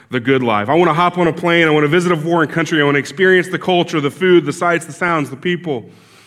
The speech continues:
And if I can do that, then I will really be living the good life. We wanna leave the monotony of our daily routines and head instead for someplace beautiful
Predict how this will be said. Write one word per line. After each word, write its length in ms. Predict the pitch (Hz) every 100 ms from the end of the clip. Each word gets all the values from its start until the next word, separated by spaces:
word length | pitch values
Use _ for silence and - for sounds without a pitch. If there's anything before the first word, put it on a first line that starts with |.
| -
And 100 | 147
if 60 |
I 120 | 165 180
can 220 | 170 156
do 320 | 151 214 220
that, 300 | 202 202 160
then 140 | 202
I 100 | 196
will 240 | 180 165 156
really 560 | 202 220 196 135 131 - - - -
be 140 | 135
living 420 | 135 156 131 120
the 80 | 117
good 220 | 113 123
life. 480 | 110 95 - - - _ _ _ _ _ _ -
We 80 |
wanna 160 | 156 156
leave 400 | 147 185 208 208
the 80 | 170
monotony 720 | 160 156 175 185 147 135 110 - - -
of 120 | 135
our 120 | 143 135
daily 280 | 147 156
routines 480 | 151 139 - 156 143
and 160 | 127 113
head 440 | 156 147 147 - - -
instead 400 | 135 - 185 147
for 100 | 131
someplace 480 | - 143 143 127 -
beautiful 720 | 127 151 165 - 117 104 -